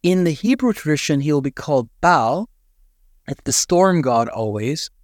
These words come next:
and even Beelzebub is the prince of the power of the air. That's why Zeus's sign was the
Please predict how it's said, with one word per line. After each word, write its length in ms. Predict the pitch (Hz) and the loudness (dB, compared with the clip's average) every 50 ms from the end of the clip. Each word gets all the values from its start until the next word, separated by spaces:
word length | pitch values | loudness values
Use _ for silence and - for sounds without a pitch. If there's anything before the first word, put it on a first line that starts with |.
| _ _ 160 | _ _ -2
and 340 | 160 156 160 160 160 156 - | -2 0 0 0 0 -2 -2
even 340 | - 208 247 254 254 226 190 | 0 0 2 2 2 0 2
Beelzebub 800 | 170 196 247 302 294 233 220 185 143 131 131 123 127 131 131 143 | 4 6 6 6 4 2 0 -2 0 0 0 0 0 0 0 -2
is 100 | 147 139 | -4 -4
the 100 | - - | -6 -8
prince 520 | - - - - - 214 220 220 - - | -10 -10 -10 -4 -2 -2 0 0 -2 -2
of 80 | 170 151 | -4 -4
the 60 | 139 | -6
power 520 | - - - - - 170 165 160 160 160 151 | -8 -8 -8 -6 -4 -2 0 2 2 2 2
of 120 | 139 135 | 0 -2
the 120 | 139 139 - - | -6 -8 -4 -2
air. 340 | 175 190 185 135 - - - _ _ _ _ _ _ | 0 0 0 0 -2 -4 -10 _ _ _ _ _ _
That's 260 | - 160 165 - - - | 2 2 2 2 2 2
why 180 | 160 156 151 | 2 4 4
Zeus's 520 | 143 127 - 156 175 165 - - 151 135 - | 2 0 0 -2 0 0 0 -2 -2 -2 -2
sign 440 | - - - 170 160 151 143 139 139 | -2 0 2 2 2 2 2 2 0
was 200 | 131 127 123 135 | 0 -2 -4 -2
the 200 | 131 127 120 | -2 -2 -2